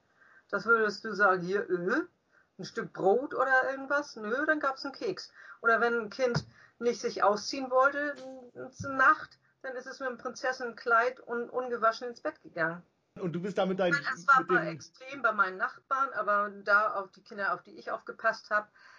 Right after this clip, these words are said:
Speaker 1: die gingen, aber du, das war aber dann trotzdem, hat man das dann so gemerkt. Das ist wohl, hat man in diesen Kreisen wohl so gemacht. Das nehme ich jetzt mal so an.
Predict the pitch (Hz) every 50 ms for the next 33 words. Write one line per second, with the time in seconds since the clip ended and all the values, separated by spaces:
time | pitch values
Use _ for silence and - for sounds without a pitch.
0 | - _ _ _ - 196 190 156 147 214 233 254 285 320 320 311 277 - - 196
1 | 190 214 220 214 233 220 214 - 220 208 - - 214 214 214 208 202 185 196 190
2 | 196 - 214 - - - 196 180 190 208 - - 175 160 165 165 - 185 170 151
3 | 165 160 175 165 165 160 170 208 254 254 - - - - 220 - - - 170 -
4 | - - - 240 247 247 247 254 254 254 254 254 226 - 131 - - - - 190
5 | 180 - - _ - - 226 240 - - 233 226 220 214 202 226 226 214 233 214
6 | 202 - - - 185 185 208 202 202 185 165 180 175 165 165 170 160 175 156 151
7 | 139 143 - - - - - _ _ _ _ _ _ _ _ _ _ - - 170
8 | 170 - - 190 190 196 190 190 185 185 190 170 170 - - 165 156 151 143 143
9 | 147 - 143 143 143 139